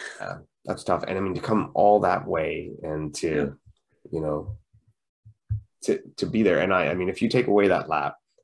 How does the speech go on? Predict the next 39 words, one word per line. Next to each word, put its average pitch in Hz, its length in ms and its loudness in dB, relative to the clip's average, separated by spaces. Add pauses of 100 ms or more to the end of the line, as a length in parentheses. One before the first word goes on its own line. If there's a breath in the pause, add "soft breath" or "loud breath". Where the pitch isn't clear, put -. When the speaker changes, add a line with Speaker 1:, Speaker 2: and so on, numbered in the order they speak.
Speaker 1:
I - 120 0
figure 92 260 4
she 85 160 0
would 87 100 4
have 80 120 -2
been 80 40 -4
fighting 73 360 0
for 73 140 -10
that, 65 260 -2 (120)
for - 60 -4
that 71 200 0
third 76 200 0
spot 71 240 -4
on 71 80 -4
the 69 80 -8
podium 62 380 -8
too, - 240 -6 (520)
you - 80 -4
know. - 100 -4
Speaker 2:
She - 120 4
would 277 140 6
have 269 140 4
had 240 340 8
more 220 280 6
reason 185 460 0
to 170 240 -12
fight. - 300 -2 (260)
Like, 156 300 2 (420)
if 190 140 0
you're 196 160 6
that 202 380 4
close, 196 340 0
like, 165 220 0 (260)
you're 185 160 0
gonna 175 200 -2
put - 180 -8
more 151 180 -2
effort 151 340 -2
in. 139 140 -2